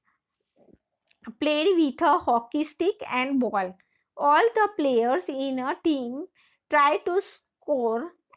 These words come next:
a goal by hitting the ball into the net of the other team. The goalkeeper of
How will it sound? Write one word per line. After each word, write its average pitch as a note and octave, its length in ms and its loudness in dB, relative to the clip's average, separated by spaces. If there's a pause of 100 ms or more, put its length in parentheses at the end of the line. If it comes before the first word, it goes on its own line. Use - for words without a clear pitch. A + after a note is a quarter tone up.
(440)
a C4+ 140 4
goal C4 520 2
by C4 240 4
hitting D#4 600 -4
the C4+ 120 2
ball A#3 360 -2 (120)
into B3+ 280 -6
the C4 200 2 (480)
net D4 360 -2 (280)
of B3+ 380 0
the D4+ 140 4 (240)
other C4+ 380 2 (220)
team. G#3+ 340 0 (460)
The C#4+ 260 4 (260)
goalkeeper D4 680 0
of C4+ 300 -2